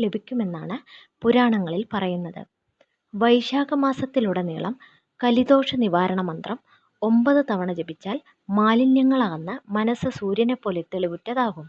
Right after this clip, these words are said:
നൂറ്റിയെട്ട് തവണ ജപിക്കുന്നത് ശ്രേഷ്ഠമാണ്. കലിയുഗത്തിലെ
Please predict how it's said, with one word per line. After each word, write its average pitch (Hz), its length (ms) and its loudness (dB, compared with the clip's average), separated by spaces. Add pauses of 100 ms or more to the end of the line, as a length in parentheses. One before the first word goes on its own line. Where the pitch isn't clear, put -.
(680)
നൂറ്റിയെട്ട് 254 600 6
തവണ 202 280 0
ജപിക്കുന്നത് 170 600 -4 (120)
ശ്രേഷ്ഠമാണ്. 190 800 -2 (640)
കലിയുഗത്തിലെ 247 680 2